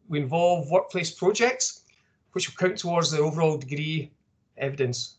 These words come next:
As we go through the degree, the job role is relevant, and if you see the notable progression in professional terms and development, increasing their, uh, knowledge base, skills and confidence within the workplace and others around them.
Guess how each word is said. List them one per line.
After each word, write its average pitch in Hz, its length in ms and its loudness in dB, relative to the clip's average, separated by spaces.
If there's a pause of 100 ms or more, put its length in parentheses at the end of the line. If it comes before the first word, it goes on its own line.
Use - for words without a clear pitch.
(840)
As 131 160 -2
we 127 120 -2 (220)
go 233 140 6
through 202 220 4
the 143 140 -6
degree, 156 440 -4 (140)
the 139 80 -2
job 180 340 4
role 180 400 2 (260)
is 131 260 -4
relevant, 185 460 4 (300)
and 143 240 -2
if 143 200 -6
you 160 60 -4
see - 160 2
the 165 80 2
notable 175 420 2
progression 165 520 -2
in 147 100 -4
professional 180 480 0
terms 139 560 -2 (200)
and 135 120 -2
development, 151 540 2 (140)
increasing 160 680 -2
their, 131 220 0
uh, 131 80 2
knowledge 175 420 6
base, 160 540 0
skills 170 540 0
and 139 200 -6
confidence 156 680 -2 (100)
within 151 240 -4
the 143 80 2
workplace 139 760 0
and 131 120 0
others 131 240 0
around 123 260 0
them. 120 180 0